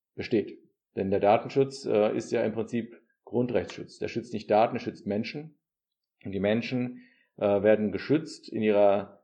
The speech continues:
Entscheidungsfreiheit, was mit ihren, äh, Informationen über sie, äh, passiert, mit den Daten, äh, die sie betreffen. Und da kann man natürlich einiges dran machen. Äh, und, ähm, gerade in der Pandemie war halt immer, alles musste schnell gehen.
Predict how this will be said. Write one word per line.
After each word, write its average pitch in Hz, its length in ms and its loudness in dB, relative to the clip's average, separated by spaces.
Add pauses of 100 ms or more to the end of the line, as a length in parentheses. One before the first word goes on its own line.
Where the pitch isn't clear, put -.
Entscheidungsfreiheit, 107 1300 4
was - 280 -2
mit 107 120 -6
ihren, 101 600 -2 (340)
äh, 107 140 -6
Informationen 123 880 0
über 104 240 2
sie, 104 300 -2
äh, 110 100 0
passiert, 92 500 -4
mit 87 100 -8
den 85 100 -10
Daten, - 520 -6 (240)
äh, 90 140 -8
die 92 80 -8
sie 90 140 -8
betreffen. 101 540 -4 (420)
Und 98 160 -4
da 101 60 2
kann 120 200 6
man 117 100 6
natürlich 110 240 -2
einiges 110 440 0
dran 107 180 0
machen. - 320 -2 (320)
Äh, 98 100 -2
und, 101 340 0
ähm, 101 400 2 (280)
gerade 110 220 4
in 123 60 -2
der 113 80 2
Pandemie 117 500 2
war 120 140 8
halt 110 140 6
immer, 120 380 4
alles 120 260 4
musste 123 220 -4
schnell 117 300 0
gehen. 147 440 -2